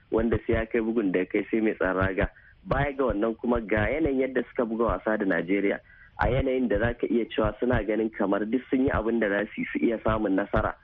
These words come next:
A ƙarshe nasarar ta tsallake su, Najeriya suka kai ga mataki na gaba wanda wannan ka iya masu saboda gajiya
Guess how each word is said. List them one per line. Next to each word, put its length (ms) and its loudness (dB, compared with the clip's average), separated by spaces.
A 100 0
ƙarshe 480 0
nasarar 400 0
ta 200 2
tsallake 640 0
su, 120 0
Najeriya 540 0
suka 160 -2
kai 180 0
ga 100 0
mataki 460 0
na 120 0
gaba 180 0
wanda 240 2
wannan 380 0
ka 260 0
iya 160 4
masu 460 0
saboda 340 2
gajiya 440 0